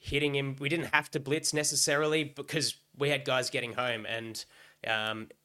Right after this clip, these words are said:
the pressure on, uh, Kirk was, was showing. He was, he was making mistakes and,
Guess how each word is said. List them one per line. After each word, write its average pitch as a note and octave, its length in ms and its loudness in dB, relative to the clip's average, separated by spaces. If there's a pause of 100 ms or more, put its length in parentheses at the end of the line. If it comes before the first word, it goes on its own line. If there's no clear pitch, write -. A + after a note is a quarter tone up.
(160)
the B2 140 -4
pressure C3 520 0
on, A#2+ 440 -2 (680)
uh, A2+ 260 4
Kirk C3+ 360 2
was, C3 320 0
was C#3 140 0
showing. C#3 420 4
He B2+ 160 -4
was, B2 300 2
he B2+ 100 -2
was B2 140 -2
making C3 260 4
mistakes B2+ 560 2
and, A#2 220 -4